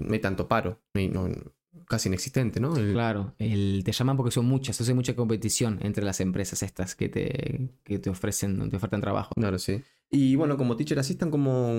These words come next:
Speaker 1: o sea, bueno, empezaste ayu-, de ayudante y demás, eh, ¿qué funciones tenía esa figura?
Speaker 2: El teaching assistant ahí tiene la función O D. Puede ser de dos tipos. Una del clase general, entonces ayuda, ayuda a la clase uno solo.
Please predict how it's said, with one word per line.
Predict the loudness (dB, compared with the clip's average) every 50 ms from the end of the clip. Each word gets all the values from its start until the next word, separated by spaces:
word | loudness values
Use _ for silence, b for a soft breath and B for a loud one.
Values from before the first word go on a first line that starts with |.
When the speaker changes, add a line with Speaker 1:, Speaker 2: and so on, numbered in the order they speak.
| 0 0 0 0 -2 -2 -2 -4 -6 -8 -8 -6
Speaker 1:
o | -2
sea, | 0 0 2 2
bueno, | 2 2 0
empezaste | 0 0 -2 -2 -2 0 2 2 4 4 2 0
ayu-, | 0 -2 -4
de | -4
ayudante | -4 -2 0 0 2 2 2 2 0 0 0 0
y |
demás, | 2 2 2 2 0 0 0 -2 -4 -6 -8 _ _ _ _ _ _ _ _
eh, | -2 0 2 2 2
¿qué | 2 0 0
funciones | 2 0 0 2 2 0 0
tenía | 2 0 2 2 2 0 -2 -4 -8 _ _ -20 _ _ _ -6
esa | -2 -2 0
figura? | 2 2 2 2 2 0 -2 -6 _ _ _ _
Speaker 2:
El | 0 2 2 2
teaching | 2 2 2 2
assistant | 2 2 0 0 0 0 2 2
ahí | 2 2
tiene | 2 2 0 2 2
la | 2 2 2 0
función | 0 -2 0 0 2 2 2 2 2 2 2 2 0 0
O | 2 2 2 2
D. | 2 2 2 2 2 0 -2 -2
Puede | 0 0 0 2
ser | 2 2
de | 2 2
dos | 2 0
tipos. | -2 -2 -2 -4 -6 -6 -6 -6 -4 -2
Una | 0 2 2 2 2 4
del | 4 4 4 4 4 4 4 2 2 0 0 0
clase | 0 0 0 0 0
general, | 0 0 2 2 2 2 2 0 -2
entonces | -2 -2 0 0 0 0
ayuda, | 2 2 2 2 0
ayuda | -2 -2 0 2 2
a | 2
la | 2 0 0
clase | -2 -2 0 0 0
uno | 2 2 2
solo. | 0 0 0 0 0 -2 -4 -8 -14